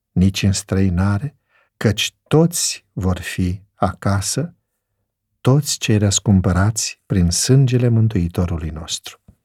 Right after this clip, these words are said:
Îmi doresc să fim acolo, și tu și eu.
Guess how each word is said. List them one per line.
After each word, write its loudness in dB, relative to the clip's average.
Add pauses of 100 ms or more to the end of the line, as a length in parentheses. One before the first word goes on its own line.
(540)
Îmi 6
doresc 0
să -6
fim -4
acolo, -10 (440)
și -2
tu -4
și 2
eu. -12